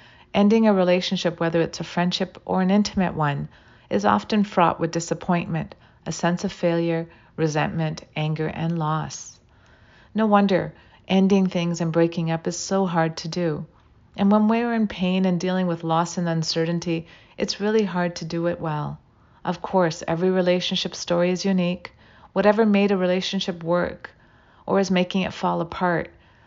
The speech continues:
the way forward does not need to cause more pain. And we can bring some pause and reflecting in our lives to find ways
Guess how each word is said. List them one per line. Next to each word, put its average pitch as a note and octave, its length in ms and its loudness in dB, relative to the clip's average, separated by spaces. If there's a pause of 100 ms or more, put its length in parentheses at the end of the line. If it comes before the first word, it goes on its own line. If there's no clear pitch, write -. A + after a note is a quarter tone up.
the F#3+ 100 -4
way A3+ 180 2
forward G#3 540 2 (400)
does G3 180 -2
not G#3 240 2
need G3+ 220 2
to G3 80 -2
cause F#3 340 0
more F3+ 180 0
pain. F3 600 -4 (580)
And F3+ 160 2
we F#3+ 60 2
can F#3 160 0
bring F#3+ 240 0
some F3+ 180 -4
pause F3 380 2
and E3+ 100 -2
reflecting D#3+ 680 -4 (340)
in G#3 160 4
our G#3 120 6
lives F3 460 2
to - 160 -4
find G3+ 400 0
ways F3+ 440 2